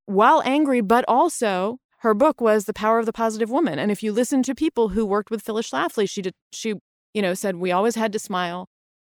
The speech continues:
You know, we were, we were doing this with smiles on our faces," again, kind of reaffirming. And she herself, as a woman who was constantly out on the road,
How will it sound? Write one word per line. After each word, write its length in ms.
You 120
know, 180
we 200
were, 240
we 100
were 140
doing 260
this 160
with 120
smiles 380
on 120
our 80
faces," 520
again, 400
kind 220
of 160
reaffirming. 640
And 100
she 180
herself, 420
as 100
a 40
woman 200
who 80
was 100
constantly 460
out 100
on 60
the 80
road, 360